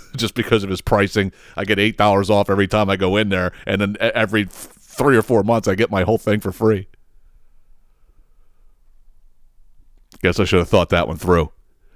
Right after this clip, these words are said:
But that is the thing about Teslas, man. Have you seen this? See, <sighs> I don't understand when people are gonna learn.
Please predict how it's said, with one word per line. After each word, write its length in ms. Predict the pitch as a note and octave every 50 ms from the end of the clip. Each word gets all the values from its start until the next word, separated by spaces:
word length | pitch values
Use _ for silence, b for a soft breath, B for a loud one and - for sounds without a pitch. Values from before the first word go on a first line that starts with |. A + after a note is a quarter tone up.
| -
But 100 | - C3
that 160 | G3 A#3 C4+
is 140 | C#4 A#3 F3
the 80 | F#3+ D#3
thing 260 | - G3+ A#3+ D4 C#4
about 280 | D3 G#2 A2+ G#2+ G#2 -
Teslas, 400 | C#3 F3+ A#3 - - A2 F#2+ F#2
man. 140 | G#2 G2 G2+
Have 100 | A2+ B2+
you 80 | B2+
seen 240 | B2 - D#3+ F#3+ A3+
this? 300 | C4+ D#4 D4+ - - - - _ _ - - - - _ - - - - - _ _ _ _ _ _ _ _ _ _ - _ _ _ - _ _ _ _ _ - - - - - _ _ -
See, 420 | - - C#4+ D4 C#4+ C#4+ C4+ - - _ _ _ _ _
<sighs> 220 | _ _ _ - - - - - - - - _ - - - - _ - - - - - b b b b b b b b b b b b b b b b b b b b b - - - - - - C3+ - -
I 140 | F#3+ C4
don't 120 | E4 E4+ E4
understand 480 | C#4+ A3+ G3 D#3 - - D#3+ D3 C3 B2
when 100 | A#2+ A2
people 280 | - C#3 C3 - A2+
are 100 | A2 G#2+
gonna 200 | G2 A#2 G#2+ G2
learn. 400 | G2 G#2 A2 G#2 F#2+ E2+ F#2 F2